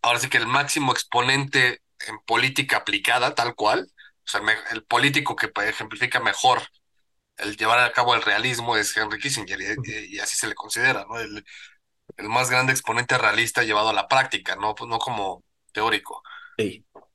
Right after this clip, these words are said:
Speaker 1: Y efectivamente es un titán, es un,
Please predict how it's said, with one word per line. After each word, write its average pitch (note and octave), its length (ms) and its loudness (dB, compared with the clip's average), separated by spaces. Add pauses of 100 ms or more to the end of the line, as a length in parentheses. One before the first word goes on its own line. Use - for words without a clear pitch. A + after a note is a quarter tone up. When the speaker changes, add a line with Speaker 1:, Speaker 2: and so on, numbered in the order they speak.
(320)
Speaker 1:
Y A#2+ 360 0
efectivamente C3+ 760 2
es - 180 0
un B2+ 380 -4
titán, C#3+ 580 0 (300)
es - 340 -4
un, A2 500 -8